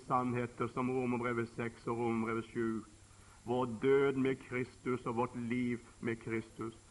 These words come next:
Vår død fra loven og den nye tjeneste etter det nye mennesket blir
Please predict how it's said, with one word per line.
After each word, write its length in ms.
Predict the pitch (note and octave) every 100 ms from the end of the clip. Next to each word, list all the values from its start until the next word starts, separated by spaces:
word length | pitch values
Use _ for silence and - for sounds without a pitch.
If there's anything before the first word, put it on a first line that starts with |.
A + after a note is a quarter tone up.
| - -
Vår 280 | - B2 B2+ A2 A#2+
død 440 | C3+ C3+ C#3 B2+ - - -
fra 200 | B2+ C3
loven 680 | B2 A#2+ B2+ B2 B2+ B2+ A#2 - -
og 140 | A#2+
den 260 | B2 B2+ A#2+
nye 360 | B2+ B2 A#2 A#2+
tjeneste 560 | C3 A#2+ A2+ A2 - B2
etter 240 | A2+ A#2
det 60 | A#2
nye 300 | A#2+ A2+ A2
mennesket 680 | A2+ A2+ G#2 G#2 - A2 G#2 - - -
blir 160 | A2+